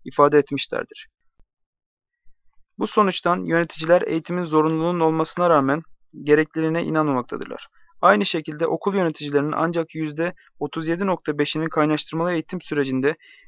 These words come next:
engelsiz öğrencilere olumsuz tepki gözlemediklerini, yüzde yetmiş beşinin engelsiz öğrencilerin engelli öğrencilere karşı sınıf ve okul genelinde tutum, davranış ve kabullenmelerinin olumlu olduğunu ve seksen bir nokta üçünün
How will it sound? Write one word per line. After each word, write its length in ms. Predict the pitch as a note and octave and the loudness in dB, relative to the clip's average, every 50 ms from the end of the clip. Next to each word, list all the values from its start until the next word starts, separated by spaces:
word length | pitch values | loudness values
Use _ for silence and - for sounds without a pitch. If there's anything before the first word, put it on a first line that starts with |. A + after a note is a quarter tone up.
| - | -8
engelsiz 540 | - C#3+ D3 D3+ D#3 D#3 D#3 D#3 - F#3+ F3 | -4 -2 0 4 6 4 4 4 2 -4 -2
öğrencilere 500 | F3 D#3+ D#3 D3+ C#3+ C#3+ C#3 C#3+ C#3+ D#3 | 2 2 2 2 2 0 0 -2 0 0
olumsuz 500 | - - D3 D3+ D3+ D3 - - E3+ - _ | 0 0 0 0 -2 -4 -6 -12 -16 -8 _
tepki 420 | - D#3 D3+ - - F3 F3+ F#3 - - _ - - _ - - | -2 -2 -2 -2 -4 -4 -4 -4 -6 -10 _ -20 -20 _ -12 -2
gözlemediklerini, 960 | - C#3+ C#3+ C#3 D3 E3 E3+ D#3+ C3+ C3 B2+ - C3+ B2+ B2 B2+ C#3+ D3+ D3 D3 | 2 2 2 4 4 2 2 0 0 -2 -4 -4 -4 -2 -2 -2 -4 -4 -6 -6
yüzde 200 | D3 C#3+ D3 D3+ | -6 -4 -2 0
yetmiş 360 | D3+ D3 - D#3+ - - - | 0 -2 -2 -8 -10 -6 -6
beşinin 360 | D#3+ D#3+ - E3+ F3 F#3 F#3 - - _ _ _ - | -6 -4 -4 -4 -4 -6 -6 -8 -14 _ _ _ -4
engelsiz 420 | - D3 D3+ D#3 E3 F3 F3 - - | -2 0 2 4 4 4 4 2 0
öğrencilerin 520 | E3+ D#3 D#3 C#3+ C#3 C3+ C3+ C#3+ D3+ D#3 | 2 2 2 2 0 0 -2 -4 -4 -4
engelli 440 | - - C#3+ D3 C#3+ D3 D3 D#3 D#3+ | -4 -2 -2 2 4 4 4 4 2
öğrencilere 520 | E3+ E3 D#3 D3+ C#3+ C#3 C3+ C#3 C#3+ D#3 D3+ | 0 2 2 0 0 2 2 2 4 2 2
karşı 400 | - D3 C3+ B2+ - - C#3+ D#3+ - _ _ _ _ _ _ - | 2 2 0 0 0 -6 -10 -10 -10 _ _ _ _ _ _ -20
sınıf 400 | - - - D#3+ F3+ F3+ - - | -12 -6 -2 -2 -2 -2 0 0
ve 60 | D#3+ | 0
okul 320 | - D3 - - F#3 E3+ | 0 0 -2 -4 -6 -4
genelinde 440 | D#3+ D#3+ D3+ C#3+ C3+ C3 C3 C3+ C#3 - | -2 0 0 2 0 0 -2 -2 -4 -4
tutum, 460 | - D3+ - - D3+ D#3+ E3 D#3 C#3 | -6 -8 -6 -4 -4 -4 -4 -2 2
davranış 400 | C#3+ C#3 C#3+ D3 D#3 E3+ - - | 4 4 4 4 2 0 -2 -4
ve 80 | D3+ C#3 | -4 -4
kabullenmelerinin 880 | - C#3+ C#3 C#3+ D3 D3 C#3+ D3 D3 D3 C#3+ D3 C#3+ D3 D#3 E3+ F3+ - - - - _ _ - - | -2 -2 -4 -2 -2 -2 -2 -2 0 -2 0 0 0 0 -2 -6 -8 -10 -14 -20 -20 _ _ -8 -2
olumlu 360 | D3 C#3+ D3+ D#3+ E3 F3 F3+ | -2 0 0 0 0 0 0
olduğunu 400 | E3+ D3+ C#3 C#3+ D3 D#3 D#3 C#3+ | 0 0 0 -2 -4 -2 -2 -2
ve 80 | C#3 | -4
seksen 460 | C3 - - C#3+ - - D3+ D#3 E3 E3 | -4 -4 -6 -8 -6 -4 -4 -4 -4 -4
bir 80 | F3+ | -4
nokta 300 | E3+ E3 D3 - - C#3+ | -2 -4 -4 -2 -4 -6
üçünün 360 | C#3 C#3 - - D3+ D#3+ E3+ | -6 -6 -6 -6 -4 -4 -4